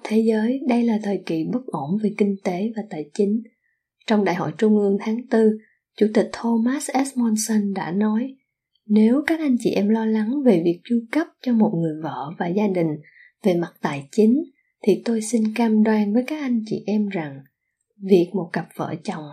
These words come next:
phải sống tằn tiện, không có gì là đáng xấu hổ cả. Nói chung, chính trong những lúc khó khăn này, các em sẽ gần gũi nhau hơn khi học cách hy sinh và lựa chọn những quyết định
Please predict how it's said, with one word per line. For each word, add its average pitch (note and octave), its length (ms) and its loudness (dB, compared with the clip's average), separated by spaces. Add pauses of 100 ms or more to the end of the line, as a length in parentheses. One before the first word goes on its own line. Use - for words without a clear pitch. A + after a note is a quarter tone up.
(240)
phải E3+ 140 -4
sống B3+ 360 -6
tằn E3+ 140 -2 (200)
tiện, - 240 -8 (460)
không C4 240 -12
có D#4+ 80 0
gì A#3 280 6
là D3 160 -4
đáng G3+ 280 -6
xấu B3 180 -6
hổ C4 380 -4
cả. G3 400 -8 (720)
Nói A3+ 260 2 (100)
chung, A#3 220 8 (580)
chính B3 300 8
trong B3 200 -2
những F#3+ 240 0
lúc C4+ 200 2
khó C4 280 -12
khăn A#3 320 2
này, C#3+ 360 -6 (460)
các C4 160 -2
em A3 160 2 (100)
sẽ A3 60 2
gần G3+ 200 0 (100)
gũi - 160 -2
nhau A3+ 300 -2 (100)
hơn A3 220 -2 (180)
khi A#3+ 180 2
học G#3+ 200 -6 (100)
cách C4 140 -6 (140)
hy A3+ 80 2 (140)
sinh A3+ 220 4 (400)
và E3 100 2
lựa D3 320 0
chọn D3+ 280 -6
những D#3 220 -4
quyết B3+ 200 -2
định C#3+ 180 -4